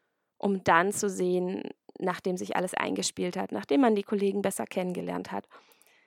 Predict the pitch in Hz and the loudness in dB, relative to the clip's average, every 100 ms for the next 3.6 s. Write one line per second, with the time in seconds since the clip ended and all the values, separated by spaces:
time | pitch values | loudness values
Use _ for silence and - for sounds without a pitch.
0 | _ - 180 196 - 208 202 185 190 - | _ 2 4 4 2 0 2 2 -2 -4
1 | - 185 - - 185 180 196 196 185 196 | -4 -4 -6 -4 -6 -6 -8 -4 0 0
2 | 190 175 196 220 262 220 208 - 208 202 | 0 -8 -2 0 2 2 2 6 4 4
3 | 196 190 - 202 180 | -4 -10 -4 0 0